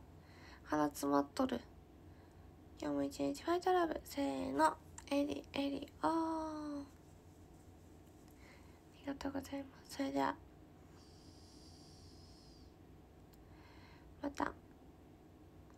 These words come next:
お会いしましょう。み-、見に来る人、今日、配信と、昼夜と、お待ちしておりますね。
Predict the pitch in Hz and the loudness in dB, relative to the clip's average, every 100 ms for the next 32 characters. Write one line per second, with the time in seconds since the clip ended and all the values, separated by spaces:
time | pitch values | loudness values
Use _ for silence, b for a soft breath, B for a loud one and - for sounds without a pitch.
0 | - 277 269 - 277 269 - 277 269 320 | -2 -2 -2 -2 -4 -2 0 0 0 -2
1 | - - - - - - - B B B | -10 -18 -18 -18 -18 -18 -18 B B B
2 | B B B B - - - - 269 - | B B B B -18 -16 -8 0 0 0
3 | - - - - 277 269 262 247 240 240 | -8 -18 -8 -2 2 2 0 2 2 0
4 | - 254 254 254 - - 381 - - - | 4 6 6 4 -2 -4 -8 -16 -18 -18
5 | - - - - - - - - 262 254 | -18 -20 -18 -20 -20 -18 -16 -4 -2 -2
6 | - 277 - - - - - - - - | -4 -8 -8 -4 -4 -4 -18 -20 -18 -18
7 | - - - - - - - - - - | -18 -18 -18 -18 -20 -18 -20 -18 -18 -6
8 | 269 262 254 254 254 262 - - - - | 0 2 4 2 0 -2 -6 -6 -18 -18
9 | - - - - - - - - - - | -18 -18 -18 -18 -18 -18 -18 -18 -18 -18
10 | - - - - - - - - - - | -18 -20 -20 -18 -18 -18 -18 -18 -18 -20
11 | B B B B B - - - 262 262 | B B B B B -18 -18 -6 0 0
12 | - 269 - 262 262 269 269 269 269 262 | -2 -6 0 4 4 4 2 0 -2 -4
13 | 262 262 269 | -2 -2 -4